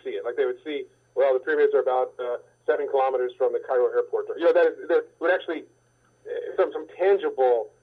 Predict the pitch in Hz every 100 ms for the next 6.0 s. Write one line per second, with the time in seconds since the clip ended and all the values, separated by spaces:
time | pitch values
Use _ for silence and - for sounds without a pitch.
0 | _ _ - 135 139 147 139 127 123 123
1 | - 143 139 131 131 123 123 139 135 123
2 | 135 143 123 110 107 - - - 110 107
3 | - _ _ _ - 156 165 - 156 -
4 | 156 185 427 403 _ _ _ _ _ _
5 | - 202 220 190 175 170 165 165 156 135